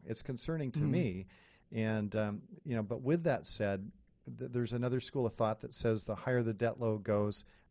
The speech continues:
Speaker 1: the lower interest rates will go, um, because it does tend to stagnate the economy. It tends to slow the economy. So we'll see. You know, so far into the year, the stock market has loved all this talk,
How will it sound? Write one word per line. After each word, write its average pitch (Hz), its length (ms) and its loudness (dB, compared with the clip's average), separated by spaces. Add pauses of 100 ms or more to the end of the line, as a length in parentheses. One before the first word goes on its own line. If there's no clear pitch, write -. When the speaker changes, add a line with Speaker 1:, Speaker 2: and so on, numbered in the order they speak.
Speaker 1:
the 117 100 2
lower 117 240 4
interest 135 500 -2
rates 98 300 -4
will 98 120 -4
go, 90 340 -2 (340)
um, 101 160 -2
because 101 560 0
it 107 140 -6
does 107 260 2
tend 107 300 0
to 104 180 -2
stagnate 98 560 -4
the 92 60 -10
economy. 107 380 -4
It 101 60 -14
tends 98 260 -8
to 107 100 -10
slow 98 240 -6
the 95 100 -6
economy. 98 560 -8 (640)
So 123 640 6 (100)
we'll 131 160 0
see. 147 420 2 (100)
You 110 100 -2
know, 110 120 0
so 147 240 2
far 127 640 6
into 120 200 0
the 107 100 0
year, 104 160 2
the 104 100 -4
stock 165 420 2
market 110 440 2 (880)
has 113 300 0
loved 139 420 2
all 107 160 6
this 90 220 -6
talk, 85 360 0